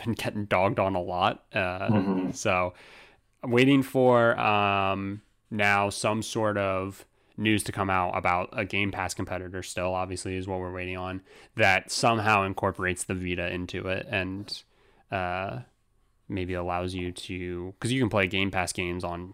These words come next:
Speaker 1: your phone, right? With Xbox?
Speaker 2: Most of them, yeah. I don't know if it's a hundred percent yet, but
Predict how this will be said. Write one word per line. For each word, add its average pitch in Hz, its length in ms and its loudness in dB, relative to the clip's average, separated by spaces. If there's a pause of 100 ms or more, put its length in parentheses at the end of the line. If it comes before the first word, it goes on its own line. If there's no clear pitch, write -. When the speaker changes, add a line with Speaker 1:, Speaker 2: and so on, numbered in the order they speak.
Speaker 1:
your 90 80 -10
phone, 90 380 0
right? 90 340 -2 (460)
With 107 160 -4
Xbox? 113 540 0 (1400)
Speaker 2:
Most 127 400 10
of 85 100 -2
them, 80 260 0
yeah. 76 240 -2
I 90 40 0
don't 92 120 2
know 92 120 4
if - 120 -2
it's - 220 -2
a - 60 -6
hundred 82 320 -4
percent 92 400 -4
yet, 98 380 -2
but - 440 -4